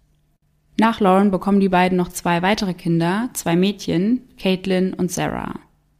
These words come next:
Zu ihrer Schulzeit bringt Lauren immer gute Noten mit nach Hause und ist auch in verschiedenen Sportvereinen aktiv.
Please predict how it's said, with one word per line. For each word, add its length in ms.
Zu 100
ihrer 240
Schulzeit 540
bringt 240
Lauren 340
immer 260
gute 260
Noten 200
mit 160
nach 160
Hause 320
und 120
ist 160
auch 100
in 80
verschiedenen 500
Sportvereinen 680
aktiv. 600